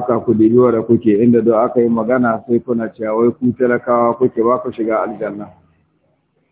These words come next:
Ku talakawa kuke ba ku shiga aljanna. Ina alhaji, wallahi alhaji mu suna da ruwa, wato alhaji shi dai ka shiga aljanna,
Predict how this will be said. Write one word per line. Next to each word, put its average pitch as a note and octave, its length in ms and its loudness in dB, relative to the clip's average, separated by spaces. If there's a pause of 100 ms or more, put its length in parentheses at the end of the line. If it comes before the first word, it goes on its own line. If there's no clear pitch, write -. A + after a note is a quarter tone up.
(380)
Ku B2+ 120 2
talakawa B2+ 520 0
kuke B2 280 0
ba C3+ 200 2
ku C#3 80 0
shiga A2+ 400 -2
aljanna. G2+ 380 -16 (1500)
Ina A#2+ 240 2
alhaji, A2+ 380 0
wallahi A#2 340 2
alhaji A#2 540 0
mu G#2+ 100 -8
suna A2+ 320 -8
da G#2 60 -10
ruwa, G#2+ 420 -4
wato G#2+ 160 -8
alhaji B2 400 0
shi C3+ 100 -10
dai D3+ 160 2
ka C3+ 140 -4
shiga B2 320 0
aljanna, A2+ 400 -10